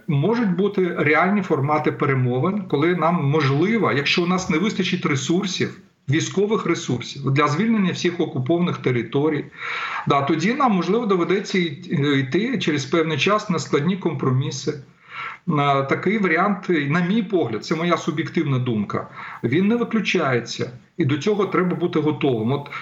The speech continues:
рік тому в Мюнхені, е, виступаючи на, е, на українському обіді, тоді новообраний президент Чехії, генерал Петр Павел, він сказав, що треба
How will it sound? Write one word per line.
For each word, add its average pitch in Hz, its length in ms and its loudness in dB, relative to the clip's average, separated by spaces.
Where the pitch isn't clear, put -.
рік 226 360 0
тому 233 560 0
в 139 200 2
Мюнхені, 208 480 0
е, 107 160 0
виступаючи 175 680 0
на, 135 460 2
е, 131 640 2
на 131 120 -2
українському 139 480 -2
обіді, 180 440 2
тоді 165 260 2
новообраний 180 640 0
президент 156 380 0
Чехії, 170 500 0
генерал 156 400 2
Петр 151 320 0
Павел, 202 400 2
він 185 180 2
сказав, 139 480 0
що - 180 0
треба 190 680 0